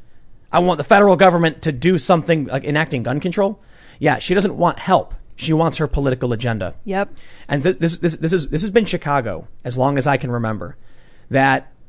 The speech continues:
Speaker 1: I, I, I don't know how true this is 'cause it was something I heard when I, when I was a kid from my dad.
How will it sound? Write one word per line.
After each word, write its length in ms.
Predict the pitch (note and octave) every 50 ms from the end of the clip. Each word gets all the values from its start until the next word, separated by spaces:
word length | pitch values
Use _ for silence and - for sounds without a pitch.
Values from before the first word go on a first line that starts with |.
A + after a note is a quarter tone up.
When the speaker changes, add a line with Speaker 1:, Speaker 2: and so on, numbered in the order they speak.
| - -
Speaker 1:
I, 120 | D#3 E3 -
I, 120 | - D#3+ - -
I 60 | F3
don't 80 | B3 B3+
know 80 | C4+
how 140 | G#3+ F#3 D#3+
true 260 | - - - E3 E3
this 160 | E3+ F3 -
is 140 | G3 F#3 D#3+
'cause 180 | - E3 D3 D#3
it 40 | D3
was 100 | C#3+ -
something 240 | - D#3 D#3+ D#3
I 60 | D3 C3+
heard 120 | C#3+ C#3+
when 80 | C#3 C3+
I, 80 | B2+
when 180 | - - B2+ B2
I 40 | A#2
was 60 | B2
a 40 | A2+
kid 180 | - C#3+ C3
from 120 | - B2+ A2+
my 100 | G#2+ G#2
dad. 340 | G#2 G#2+ G#2 A2+ C3+ C#3